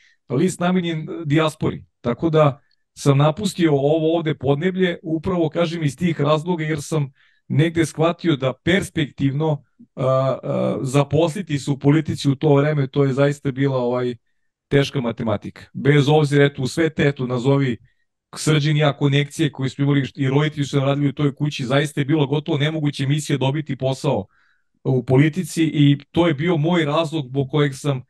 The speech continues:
krenuo nekim drugim putem i, i prihvatio sam ponudu medija koji, kažem, u ovim okvirima nije, nije poznat, popularan, ali eto, meni je dao neku drugu, ovaj, vrstu sigurnosti i tu se proširilo to moje dejstvo,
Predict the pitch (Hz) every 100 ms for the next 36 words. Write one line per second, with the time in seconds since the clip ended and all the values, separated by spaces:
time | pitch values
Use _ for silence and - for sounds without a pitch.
0 | - _ _ _ - 151 156 160 143 151
1 | 147 139 151 147 135 143 151 - 139 143
2 | 135 - _ _ 143 135 143 147 170 160
3 | 147 - 143 131 - 143 151 143 131 139
4 | 143 139 147 127 - 135 135 120 139 127
5 | 110 104 90 _ - 139 135 147 147 143
6 | 139 156 143 135 135 139 127 107 131 131
7 | 143 135 113 - - 131 139 139 117 139
8 | 139 170 160 156 151 147 139 _ _ -
9 | - 139 143 135 143 151 135 151 143 143
10 | - 139 143 147 131 101 _ _ _ -
11 | 131 131 165 170 143 139 131 185 220 -
12 | 165 135 240 233 233 - 180 139 185 196
13 | 185 - 180 175 165 143 175 - - 120